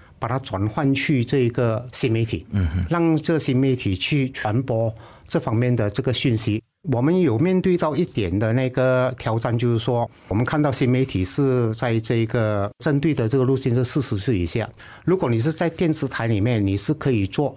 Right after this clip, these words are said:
Speaker 1: 三十岁以上。所以如果我选了这个新媒体，我就没有去target这个四十岁以上。四十五岁以上，我们是用于这个陆军。
Speaker 2: 嗯。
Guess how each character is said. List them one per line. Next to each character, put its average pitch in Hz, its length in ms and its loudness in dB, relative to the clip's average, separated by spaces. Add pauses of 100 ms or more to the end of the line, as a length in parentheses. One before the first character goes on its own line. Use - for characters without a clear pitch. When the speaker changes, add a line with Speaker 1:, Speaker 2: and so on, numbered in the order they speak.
Speaker 1:
三 135 360 -2
十 120 220 0
岁 151 220 2
以 90 200 -4
上。 92 240 -4 (560)
所 165 180 0
以 160 80 2 (140)
如 156 240 4
果 151 120 0
我 104 140 0
选 107 260 0
了 117 100 2
这 110 100 -2
个 160 80 0
新 120 180 0
媒 113 140 2
体， 95 240 -2 (420)
我 104 220 0
就 151 360 2
没 123 220 2
有 104 140 0
去 127 420 0
target 113 320 -4 (320)
这 139 140 0
个 127 120 2
四 135 220 2
十 113 160 2
岁 101 220 2
以 92 60 2
上。 110 180 -2 (300)
四 - 180 0
十 - 140 0
五 117 140 4
岁 139 180 2
以 107 60 2
上， 147 220 2
我 127 80 2
们 101 160 2
是 151 160 0
用 151 300 4
于 95 180 2
这 120 280 2
个 120 400 0
陆 147 160 4
军。 101 340 -2
Speaker 2:
嗯。 104 200 2